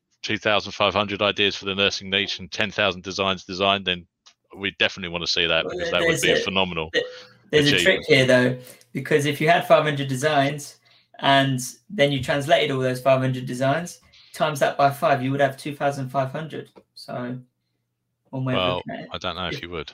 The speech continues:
Speaker 2: if it works.
Speaker 1: But,
Speaker 2: No, it
Speaker 1: okay.
Speaker 2: won't.
Speaker 1: Excellent. Thank you, Aidan. Thank you, everyone.
Speaker 2: Thank you very much, guys. And quickly, Abderrahim, I will be messaging you shortly with a, uh, how to do your Facebook verification.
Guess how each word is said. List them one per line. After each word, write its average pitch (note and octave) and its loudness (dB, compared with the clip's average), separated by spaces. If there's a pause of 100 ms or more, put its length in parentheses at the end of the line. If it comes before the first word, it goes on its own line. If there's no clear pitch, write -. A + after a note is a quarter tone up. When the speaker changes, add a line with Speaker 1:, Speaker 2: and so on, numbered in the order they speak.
(120)
Speaker 2:
if - -16
it B2+ -6
works. - -6
Speaker 1:
But, B2 4
Speaker 2:
No, D#3+ 2
it C3+ 2
Speaker 1:
okay. B2 2
Speaker 2:
won't. D#2 -4 (640)
Speaker 1:
Excellent. A2+ 0 (600)
Thank C3+ 2
you, C3+ 4
Aidan. A#2+ 2
Thank B2+ 0
you, B2+ 0
everyone. A2 -2 (520)
Speaker 2:
Thank D#3 2
you D#3 -6
very D#3+ 4
much, D3 -4
guys. D3+ 4
And C#3+ -4
quickly, G3 0
Abderrahim, E3+ 0 (120)
I D3 0
will D3 -2
be C#3+ 0
messaging D3+ -4
you D3 -2
shortly C#3 0
with C3 -2
a, C3 -4
uh, B2 0
how C#3 2
to B2+ -6
do C3 -2
your B2 0
Facebook B2+ -4
verification. C#3+ 0